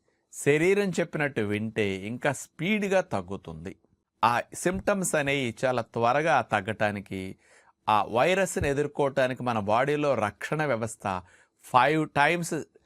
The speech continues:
సిక్స్ టైమ్స్ ఎక్కువ ఫోర్స్‌లో పనిచేస్తుంది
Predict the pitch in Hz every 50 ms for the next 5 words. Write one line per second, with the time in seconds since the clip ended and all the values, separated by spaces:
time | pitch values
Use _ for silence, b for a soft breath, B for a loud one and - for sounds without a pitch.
0 | _ _ _ - - - - 139 139 - - - - - 147 139 160 196 190 165
1 | - 139 110 - _ _ - - 226 226 202 165 131 131 127 123 127 - - -
2 | - 170 214 233 226 202 - 208 214 208 208 - 123 110 110 - 113 104 - -
3 | - - 107 104 104 110 110 107 101 92